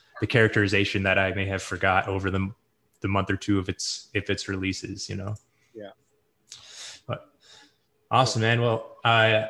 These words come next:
Speaker 1: I just wanted to thank you again for, for jumping on the show and,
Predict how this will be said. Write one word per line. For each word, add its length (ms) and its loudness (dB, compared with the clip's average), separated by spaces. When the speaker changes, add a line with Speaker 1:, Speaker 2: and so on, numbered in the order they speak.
Speaker 1:
I 200 4
just 160 -2
wanted 260 0
to 340 0
thank 240 2
you 80 0
again 340 2
for, 720 0
for 120 -4
jumping 280 -2
on 80 0
the 60 -4
show 340 2
and, 260 -4